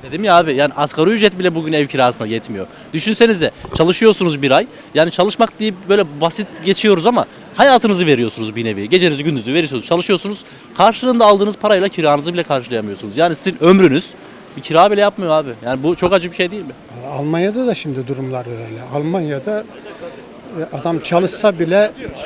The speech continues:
Speaker 2: iki bin lira maaş alıyor.
Speaker 1: Kira sekiz yüz euro.
Speaker 2: Sekiz yüz lira. Masrafıydı, bunun arabasıydı, sigarasıydı, şeyiydi.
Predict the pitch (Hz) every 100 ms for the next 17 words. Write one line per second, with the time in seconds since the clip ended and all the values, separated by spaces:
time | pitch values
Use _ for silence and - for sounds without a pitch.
0 | 190 180 - 202 196 185 175 175 196 165
1 | 151 135 127 185 214 640 466 539 - -
2 | - 254 214 - - - - - - -
3 | 156 160 190 170 165 156 151 117 110 147
4 | 254 175 196 190 165 160 151 175 196 -
5 | - - - 156 170 - 165 156 160 139
6 | 147 147 156 156 151 151 139 - 156 147
7 | 139 160 143 - 147 147 131 180